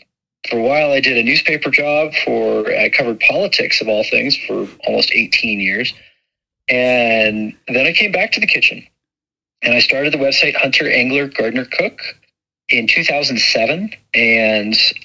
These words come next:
uh, I've been doing that ever since. And I wrote my first book a decade ago. It's called Hunt, Gather, Cook. And then I finally got to do my fish book.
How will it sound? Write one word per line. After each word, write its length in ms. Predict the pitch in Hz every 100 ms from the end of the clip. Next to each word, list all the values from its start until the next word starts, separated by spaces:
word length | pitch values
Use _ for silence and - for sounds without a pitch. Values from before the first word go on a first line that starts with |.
| -
uh, 380 | 104 101 - -
I've 120 | -
been 160 | 113 113
doing 180 | 117 123
that 240 | 131 127
ever 200 | - 113
since. 560 | 131 - 170 233 - - - - - - - -
And 160 | 123
I 560 | 123 120 120 117 117 113
wrote 120 | 131
my 100 | 127
first 340 | 120 - - -
book 240 | 156 - - -
a 60 | -
decade 460 | 107 190 - 147
ago. 420 | 120 107 107 160 185 -
It's 180 | -
called 220 | - - -
Hunt, 260 | - -
Gather, 240 | - 113 110
Cook. 280 | - 165 -
And 180 | 120 113
then 400 | 117 117 117 113 _ _ _ _ _ _ _ -
I 100 | 180 -
finally 360 | 180 208 220
got 340 | 208 208 - -
to 480 | - - 294 190
do 160 | 170 196
my 100 | 202
fish 240 | 214 226
book. 220 | - -